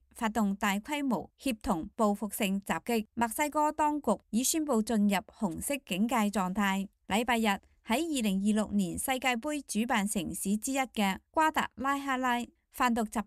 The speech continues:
團縱火焚燒巴士。有匿名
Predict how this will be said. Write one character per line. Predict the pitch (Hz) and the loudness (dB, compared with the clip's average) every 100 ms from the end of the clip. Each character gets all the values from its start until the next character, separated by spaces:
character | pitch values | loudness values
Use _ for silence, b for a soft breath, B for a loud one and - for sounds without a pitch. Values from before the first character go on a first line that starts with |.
| - | -2
團 | 202 175 | -2 -2
縱 | - 208 208 214 | -2 2 2 2
火 | 190 220 - | 2 2 -2
焚 | 233 175 185 | -4 -4 -2
燒 | 294 302 302 _ | -2 -2 -4 _
巴 | 294 285 | -2 -2
士。 | 285 180 185 214 - _ | -2 -4 -2 -4 -8 _
有 | 214 226 269 | 0 2 0
匿 | 285 330 330 | -2 -2 -2
名 | 247 185 | -2 -2